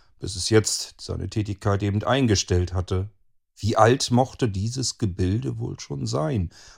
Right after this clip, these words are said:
Und wer hatte das hier alles aufgebaut? „René, sage bitte sofort Bescheid, wenn alle Sensoren Messdaten liefern.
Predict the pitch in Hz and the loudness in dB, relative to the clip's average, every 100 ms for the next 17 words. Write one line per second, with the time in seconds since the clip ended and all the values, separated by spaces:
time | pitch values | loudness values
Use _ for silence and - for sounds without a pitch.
0 | - 101 90 - 82 80 101 101 98 98 | 0 2 2 -2 -4 0 2 2 0 0
1 | 98 95 95 - 101 95 90 98 - - | -2 0 -2 -2 -2 -4 -4 -6 -6 -8
2 | - 120 123 - 78 87 85 87 _ _ | -4 -4 -4 -8 -6 -4 -4 -6 _ _
3 | _ _ _ _ _ _ _ - 120 131 | _ _ _ _ _ _ _ 0 4 6
4 | 143 123 139 135 127 104 117 104 160 180 | 6 8 6 6 4 2 0 4 4 4
5 | - 147 - 139 - 131 127 85 110 110 | 2 2 2 4 4 4 2 4 4 4
6 | 120 135 117 123 117 123 120 123 127 123 | 4 2 4 4 4 2 2 2 2 0
7 | - 90 87 90 87 85 - 92 92 | 0 0 0 0 0 0 0 2 2